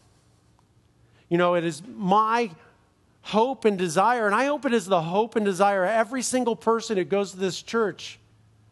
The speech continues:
to grow, to grow up and, and pray and invite other people to come into the journey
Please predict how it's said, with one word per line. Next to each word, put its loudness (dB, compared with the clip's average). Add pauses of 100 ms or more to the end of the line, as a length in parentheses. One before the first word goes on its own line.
(160)
to 0
grow, -2 (1700)
to 2
grow -2
up -4 (1900)
and, 2 (160)
and 2
pray 0
and 2
invite 0
other 0
people -4
to -2
come 0
into 0
the -2
journey -4